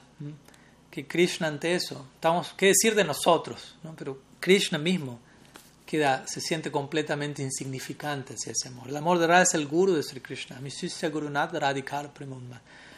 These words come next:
Se dice que ante el amor de Sri Radha, Krishna se vuelve muy pequeño, como Vamana,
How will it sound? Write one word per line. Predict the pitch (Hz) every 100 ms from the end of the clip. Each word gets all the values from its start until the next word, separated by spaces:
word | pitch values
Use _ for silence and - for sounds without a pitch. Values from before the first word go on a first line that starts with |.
| - -
Se | -
dice | 175 202
que |
ante | 180 180
el | 175
amor | 165 175 196
de |
Sri | 196 -
Radha, | 175 190 185
Krishna | - 175
se | 180 170
vuelve | 160 165
muy | 156
pequeño, | 160 - 160 151
como | 151
Vamana, | 139 143 147 131 117